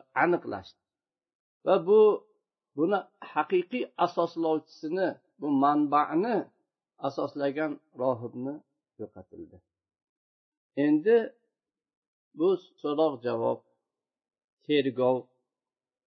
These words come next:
ishini davomida undan bili-, e, bilishlik lozim bo'lgan ma'lumotlarga hammasi, e, tamom bo'ldi, qo'lga olishdi. Bu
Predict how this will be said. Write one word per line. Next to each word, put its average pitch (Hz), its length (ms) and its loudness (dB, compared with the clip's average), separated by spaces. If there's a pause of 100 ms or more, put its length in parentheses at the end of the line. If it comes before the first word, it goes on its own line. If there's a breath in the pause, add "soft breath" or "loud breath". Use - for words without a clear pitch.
(140)
ishini 139 460 -8
davomida 113 680 -6 (1120)
undan 156 400 0 (420)
bili-, 143 340 -2 (240)
e, 120 140 -16 (140)
bilishlik 143 560 -4
lozim 143 440 -4
bo'lgan 139 380 -4
ma'lumotlarga 127 1120 -6 (600)
hammasi, 196 400 -6 (120)
e, 131 120 -10 (520)
tamom 190 300 -6
bo'ldi, 113 260 -6
qo'lga 117 360 -12
olishdi. - 400 -18 (1400)
Bu 190 140 -4